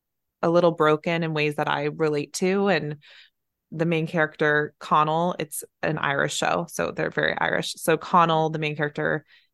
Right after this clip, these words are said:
he had this, like, therapy session where he talked about a friend who committed suicide, and Luke reacted in the way that, like, Connell did and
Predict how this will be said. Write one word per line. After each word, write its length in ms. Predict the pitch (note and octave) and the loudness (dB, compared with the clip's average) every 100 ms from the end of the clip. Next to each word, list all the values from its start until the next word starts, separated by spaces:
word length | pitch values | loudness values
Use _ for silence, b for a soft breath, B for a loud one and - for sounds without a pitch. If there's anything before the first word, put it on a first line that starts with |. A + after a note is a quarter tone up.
| _ | _
he 280 | - F#3+ F#3 | -4 2 4
had 220 | D#3+ D#3+ | 4 2
this, 220 | D#3 D3 | 2 0
like, 200 | D#3 D3 - | -2 -4 0
therapy 360 | D#3 D#3 D#3+ | 0 0 -2
session 640 | D#3 D#3+ D#3 - D3+ D3+ D3 | -2 -2 -2 -2 -2 -2 -4
where 200 | C#3+ D3 | -4 -4
he 120 | D3+ | -4
talked 240 | D#3+ D3 | -2 -2
about 180 | - D3+ | 0 -2
a 40 | |
friend 300 | D3+ A3 G3+ | 2 4 4
who 80 | F#3 | 4
committed 320 | - D#3 D3 | 0 -6 -6
suicide, 760 | - F3 E3+ - D#3 D3+ D3+ D3 | -4 -4 -4 0 0 0 -2 -4
and 240 | D3 D3 D3 b b _ | -4 -6 -10 b b _
Luke 480 | F3 E3 E3 - - | 0 2 2 -2 -4
reacted 540 | E3 D3+ D3 - D#3+ | 2 4 2 2 0
in 80 | D#3 | 0
the 100 | D3+ | -2
way 240 | D3 D3 D3 | 0 0 -2
that, 220 | D3 C#3+ | -4 -2
like, 220 | D3+ D3+ - | -4 -6 -2
Connell 380 | D#3+ D#3 D3+ | 2 2 2
did 480 | D3 D3+ D3 D3 D3 | 0 0 2 2 0
and 240 | D3 D3 | -2 -6